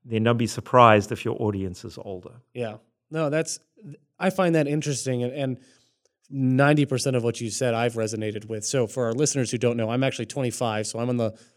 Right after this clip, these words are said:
Speaker 2: lower end of the millennial range right now. And as far as classification is concerned, I'd end up moderate leaning left,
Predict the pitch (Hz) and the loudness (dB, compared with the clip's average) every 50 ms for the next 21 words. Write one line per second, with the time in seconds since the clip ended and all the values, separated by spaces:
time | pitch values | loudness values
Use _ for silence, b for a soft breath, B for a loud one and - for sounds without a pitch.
0 | b b b 113 113 123 127 131 135 127 101 120 120 123 120 117 113 117 104 113 | b b b -2 2 4 6 6 4 4 2 0 0 0 0 -2 -2 -4 -4 -4
1 | 117 110 107 104 107 110 110 110 113 117 120 120 113 110 107 107 107 110 113 113 | -2 -2 -2 -2 -4 -4 -4 -4 -2 -2 -2 -2 -2 -2 -4 -4 -4 -4 -4 -4
2 | 117 113 113 104 104 107 107 117 117 - 120 110 113 107 104 98 95 95 98 - | -4 -4 -6 -6 -8 -6 -6 -6 -6 -8 -8 -6 -4 -4 -4 -4 -6 -8 -12 -14
3 | _ _ _ _ _ _ _ _ _ _ _ 127 120 110 110 107 107 104 104 107 | _ _ _ _ _ _ _ _ _ _ _ -6 -4 -2 -2 -2 -2 -2 -4 -6
4 | 104 - 120 113 104 - - - 147 160 151 131 117 110 107 101 - - - - | -6 -8 -8 -6 -6 -6 -4 -2 -2 0 2 2 2 0 0 -2 -6 -10 -10 -8
5 | 139 131 123 - - 110 107 - 123 127 120 - 120 107 101 - - 113 101 98 | -4 -4 -4 -4 -6 -8 -8 -6 -4 -6 -4 -4 -6 -8 -8 -6 -6 -8 -6 -6
6 | - 110 107 104 104 101 107 104 113 113 110 107 110 110 110 117 113 110 110 113 | -6 -6 -4 -4 -4 -4 -4 -4 -4 -4 -2 -4 -4 -4 -6 -8 -6 -4 -4 -2
7 | 113 104 104 - 117 110 104 104 98 98 101 107 104 98 101 - - - - | -2 -4 -4 -6 -6 -6 -6 -6 -6 -4 -4 -4 -4 -4 -6 -10 -16 -20 -20